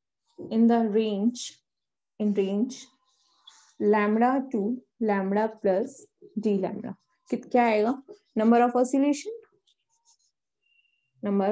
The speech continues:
of oscillation into energy। ठीक है, तो number of oscillation कितने हैं? एन lambda, डी lambda, ये है। और जो एनर्जी है वो कितनी है? इतनी।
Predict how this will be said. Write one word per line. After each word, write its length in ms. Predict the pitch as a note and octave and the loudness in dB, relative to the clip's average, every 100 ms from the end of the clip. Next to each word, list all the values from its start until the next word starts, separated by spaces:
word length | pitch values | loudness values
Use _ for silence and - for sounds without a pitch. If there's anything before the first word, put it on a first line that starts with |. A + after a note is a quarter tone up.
| G#3+ | -2
of 100 | A3+ | -2
oscillation 800 | G3+ G3 A#3 A#3 B3 - C#4+ D#4 - - | -2 0 0 0 0 -4 -8 -8 -10 -10
into 440 | G#3+ G#3+ G#3+ C4+ D#4 - _ _ - | 0 0 2 0 -4 -8 _ _ -6
energy। 480 | G3 E3 E3 - G#3 - _ _ - _ _ _ _ _ _ - | -4 -4 -6 -10 -14 -16 _ _ -20 _ _ _ _ _ _ -6
ठीक 160 | C4+ | -6
है, 60 | E4 | -6
तो 280 | F4 _ G#3 | -12 _ -2
number 220 | G#3 A3 | 0 2
of 120 | A#3+ | 2
oscillation 540 | A#3+ A#3 B3 B3+ C4 C4 | 0 0 0 0 0 0
कितने 220 | C4+ B3 | 0 0
हैं? 280 | C4 C#4+ - _ _ _ _ - - - _ _ _ _ _ - | 0 -2 -8 _ _ _ _ -20 -18 -18 _ _ _ _ _ -6
एन 280 | G#3+ A3+ A#3 | 0 2 4
lambda, 360 | G#3+ G#3+ G#3+ C4 - _ _ _ _ _ _ _ _ _ - | 2 0 -2 -4 -10 _ _ _ _ _ _ _ _ _ -4
डी 200 | G3 G3+ | 0 0
lambda, 360 | F#3 D#3+ D#3+ E3+ _ G#3 | -2 -4 -6 -10 _ -2
ये 180 | G#3+ | 0
है। 400 | B3 C#4+ - - _ | 0 -2 -6 -18 _
और 60 | F#3+ | -4
जो 120 | F#3+ | -4
एनर्जी 500 | - G3+ G#3 A#3 B3+ | -2 0 0 2 0
है 80 | B3+ | 0
वो 140 | B3 | -2
कितनी 340 | A#3+ A#3 A#3 A#3 | -6 -4 -2 0
है? 120 | C#4 | -2
इतनी। 380 | B3+ A3+ E3+ | -6 -6 -6